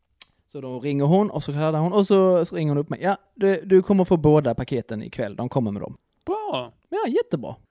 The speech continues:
Speaker 2: I teorin. Bra löfte.
Speaker 1: Ja, nej, jag tänkte, det är lugnt. Ja, bra. Då kommer de med dem. Bra. Det är precis som förra gången. Jag måste verkligen klaga och jaga. Så kommer de med dem direkt.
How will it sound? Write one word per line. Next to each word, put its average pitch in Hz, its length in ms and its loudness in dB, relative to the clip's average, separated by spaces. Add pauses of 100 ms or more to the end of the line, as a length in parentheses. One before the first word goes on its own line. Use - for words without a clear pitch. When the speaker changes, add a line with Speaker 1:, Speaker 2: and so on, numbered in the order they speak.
(120)
Speaker 2:
I 254 140 -12
teorin. 240 760 0 (480)
Bra 269 160 4
löfte. 247 560 0
Speaker 1:
Ja, 202 360 2
nej, 131 120 0
jag 120 120 -4
tänkte, 202 260 -6
det 117 100 -12
är 151 40 -14
lugnt. 214 320 -16 (120)
Ja, 190 140 -14
bra. 208 220 -12
Då 160 80 -12
kommer 196 220 0
de 139 80 2
med 151 100 4
dem. 131 140 2
Bra. 196 280 6
Det - 60 -8
är - 40 -4
precis - 280 2
som 147 100 2
förra 160 200 4
gången. 135 240 0
Jag 135 80 -4
måste 190 220 -4
verkligen 151 240 -4
klaga 151 460 2
och 117 100 0
jaga. 131 560 0
Så - 160 -14
kommer 123 260 -2
de 110 100 -4
med 101 100 -8
dem 104 120 -12
direkt. - 420 -16